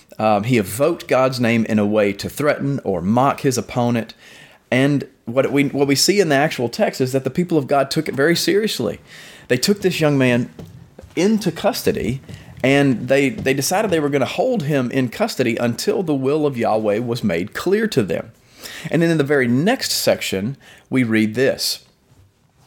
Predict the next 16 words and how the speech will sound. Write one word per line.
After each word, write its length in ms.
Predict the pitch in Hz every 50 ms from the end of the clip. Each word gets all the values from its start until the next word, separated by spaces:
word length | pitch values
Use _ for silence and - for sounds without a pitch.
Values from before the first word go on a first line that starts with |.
| - - -
"Then 200 | 107 131 139 151
the 100 | 143 139
Lord 240 | 139 139 139 131
spoke 360 | - - - - 131 165 165 -
to 80 | - 160
Moses, 440 | 135 107 92 90 87 92 98 95
saying, 520 | - - 143 131 120 104 90 78 80 85 - _ _ - - - - - - -
'Bring 480 | 101 101 110 123 147 185 220 214 - -
out 180 | 139 147 175 196
of 100 | 190 180
the 80 | 180
camp 380 | 170 - - 160 143 127 - 117
the 100 | 120 110
one 260 | 117 120 123 127 123
who 120 | 127 135
cursed, 580 | 123 - - 175 165 - 127 - - - -